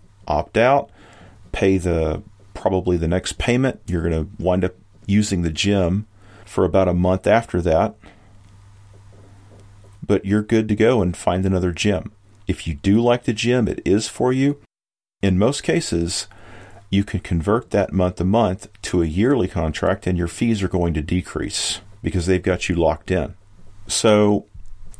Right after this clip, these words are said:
another con may be, how far away is it from your home?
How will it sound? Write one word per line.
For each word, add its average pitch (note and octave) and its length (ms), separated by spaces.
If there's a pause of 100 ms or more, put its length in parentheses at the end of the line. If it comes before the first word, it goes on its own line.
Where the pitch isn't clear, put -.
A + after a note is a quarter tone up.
(260)
another A2+ 540
con G2+ 480
may F#2+ 140
be, F#2 400 (120)
how - 220
far A2+ 320
away G#2+ 240
is A2+ 160
it - 100
from A2+ 200
your A2+ 120
home? A2+ 300